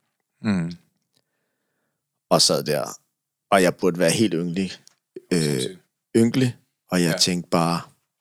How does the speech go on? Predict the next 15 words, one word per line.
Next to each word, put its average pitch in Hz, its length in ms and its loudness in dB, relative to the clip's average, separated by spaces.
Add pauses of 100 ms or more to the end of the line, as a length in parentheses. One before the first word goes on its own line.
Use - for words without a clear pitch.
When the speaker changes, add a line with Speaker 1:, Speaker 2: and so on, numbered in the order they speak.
(1300)
Speaker 2:
"Det 85 120 2
skal 78 160 -2
jeg 67 80 -8
nok 60 100 -10
komme 73 220 -10
over." 58 100 -20 (260)
Fuck - 540 0 (120)
en 90 180 -2
gave, 80 280 -2
sagde 95 200 -4
jeg. 87 60 -16 (580)
Speaker 1:
Ja, - 40 2
vildt, 90 220 -2
ikke? 107 120 -8 (280)
Speaker 2:
Fuck - 400 2